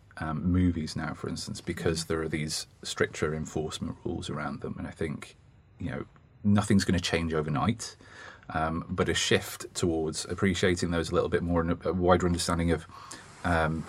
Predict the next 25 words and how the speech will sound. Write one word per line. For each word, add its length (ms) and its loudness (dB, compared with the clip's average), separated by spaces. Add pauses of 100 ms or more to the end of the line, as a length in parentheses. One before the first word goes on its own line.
(440)
of 160 -2
these 180 2
sorts 220 -2
of 80 -4
games 320 2
and, 180 -2
and 160 -2
other 220 4
sorts 300 -2
of 60 -2
games 280 0
that 140 0
might 200 6
be 80 -2
more 300 6
appropriate 500 2
for 120 -10
them 100 -6
to 140 -8
play, 240 -2
I 40 -2
think, 280 -8
is 100 -6
a 80 -6
useful 420 -8